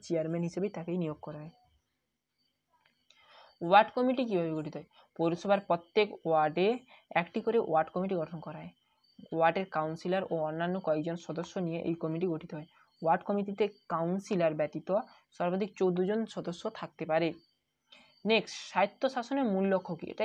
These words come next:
important question, এটাও পরীক্ষায় আসে সবসময়। স্থায়িত্ব শাসনের মূল লক্ষ্য হলো যে ক্ষমতার বিকেন্দ্রীকরণের মাধ্যমে জনগণের ব্যাপক কল্যাণ সাধন করা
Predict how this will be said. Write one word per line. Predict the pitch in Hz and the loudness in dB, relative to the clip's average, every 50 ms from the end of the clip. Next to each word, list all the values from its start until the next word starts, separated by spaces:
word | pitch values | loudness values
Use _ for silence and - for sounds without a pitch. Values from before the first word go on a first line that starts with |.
| 220 214 208 | 0 0 -2
important | 202 196 202 190 196 196 | -2 -4 -2 -2 -2 -2
question, | 196 196 196 - 214 196 | -4 -6 -6 -6 -8 -6
এটাও | 180 190 185 | -4 -4 -4
পরীক্ষায় | 180 180 170 170 175 - - 190 156 156 | -4 -4 -6 -6 -6 -8 -8 -8 -8 -8
আসে | 165 - 170 170 - | -10 -14 -14 -14 -14
সবসময়। | 165 - - 160 156 160 - - - - - _ _ - | -16 -16 -14 -14 -14 -14 -16 -20 -20 -20 -20 _ _ -20
স্থায়িত্ব | - _ - - - 175 202 226 226 - 262 | -20 _ -6 0 2 2 2 2 0 -2 -4
শাসনের | 254 254 233 - 269 262 240 202 180 | -4 -4 -4 -2 0 0 2 2 2
মূল | 180 202 202 208 | 2 2 2 2
লক্ষ্য | 202 202 - - 196 180 170 | 0 -2 -6 -8 -6 -4 -4
হলো | 156 151 180 262 - - - - - - - | -2 -2 -2 -4 -6 -10 -20 -20 -16 -8 -6
যে | 208 214 - - | -4 -4 -2 0
ক্ষমতার | - 190 208 226 233 254 247 202 180 | 2 2 2 2 4 2 2 2 2
বিকেন্দ্রীকরণের | 196 190 - - 214 220 226 220 240 233 - 160 165 156 156 156 156 156 156 | -4 -4 -2 -2 0 2 2 2 2 4 4 4 4 2 0 0 0 0 0
মাধ্যমে | 156 151 147 - 180 170 180 208 196 170 | 0 -2 -2 -4 -2 -2 -2 -2 0 0
জনগণের | 165 165 170 185 196 214 214 220 202 175 160 | 2 2 4 4 4 4 4 4 2 4 4
ব্যাপক | 170 160 160 - - - - - | 4 4 4 4 0 0 0 0
কল্যাণ | - 156 151 151 156 160 - | 0 0 2 2 0 -2 -2
সাধন | 175 151 160 160 165 | -4 -4 -4 -4 -4
করা | - 185 202 247 | -2 -2 -2 -4